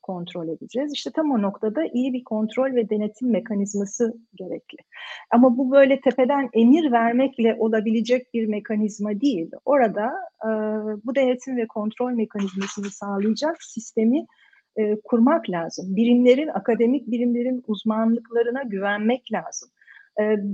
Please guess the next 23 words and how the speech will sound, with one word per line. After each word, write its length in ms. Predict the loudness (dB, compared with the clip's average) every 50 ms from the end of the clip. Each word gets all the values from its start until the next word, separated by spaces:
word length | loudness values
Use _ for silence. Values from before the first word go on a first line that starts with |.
| -6
bir 540 | -6 -6 -6 -6 -2 0 2 2 2 2 -2
akademik 600 | 0 0 0 2 2 2 2 2 0 -2 -2 -2
birim 300 | 0 2 4 2 2 2
vereceği 440 | 2 2 2 2 2 2 -2 -2 0
eğitim 420 | 0 0 0 0 -2 -6 -6 -4
programının 680 | -2 -2 0 0 0 0 0 0 0 0 2 0 0 0
niteliğini, 680 | -2 -2 0 0 0 2 2 2 4 4 4 2 2 -2
alacağı, 580 | -2 -2 -2 -2 -2 -2 -2 -2 0 0 0 -2
e, 180 | -2 -6 -10 -10 -10 -10 -10 -10 -10
akademisyenin 1000 | -10 -6 -6 -4 -2 0 -2 -2 -2 -4 -6 -4 -2 0 2 2 2 2 0 -2
niteliğini, 720 | -4 -8 -6 -4 -4 -2 0 0 0 0 0 0 0 -2 -4 _ -14 -20 -20 -18 _ 0
ne 380 | 2 4 6 6 4 2 0 -4 _ _ _ _
şekilde 520 | -4 0 0 0 0 0 0 2 2 2 2
bir 180 | 0 -2 -6
istihdam 540 | -8 -10 -8 -8 -10 -8 -6 -6 -6 -2 -2
yapacağı 580 | -2 -2 -2 -2 -4 -2 -2 -2 -2 -2 -4 -6
konusundaki 640 | -6 -4 -4 -2 -2 -4 -4 -4 -4 -4 -6 -6 -8
en 180 | -6 -6 -4 -4
iyi 180 | -2 -2 -2
bilgiye 400 | 0 -2 -2 -2 -2 -4 -4 -4
o 240 | -4 -2 -4 -2 -2
birim 280 | -2 -2 0 0 0 -2
sahip. 420 | -2 -6 -10 -12 -12 -14 -18 -20